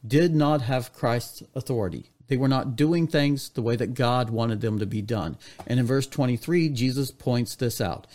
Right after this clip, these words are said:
"And then I will declare to them, 'I never knew you. Depart from me, you who practice lawlessness.'"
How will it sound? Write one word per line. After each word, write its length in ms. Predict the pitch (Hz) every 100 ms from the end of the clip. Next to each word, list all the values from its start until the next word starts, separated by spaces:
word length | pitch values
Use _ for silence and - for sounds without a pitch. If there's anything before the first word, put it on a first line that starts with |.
| - _
"And 140 | 110 110
then 160 | 139
I 80 | 165
will 140 | 156 156
declare 380 | 151 - 147
to 120 | 139 110
them, 180 | 101
'I 80 | 90
never 320 | 107 127 143
knew 140 | 156 131
you. 240 | 101 98
Depart 400 | 98 98 131 131
from 160 | 135 117
me, 60 |
you 240 | 110 110 120
who 160 | 131
practice 580 | 123 - 120 - 127 -
lawlessness.'" 760 | 123 127 135 117 107 101 -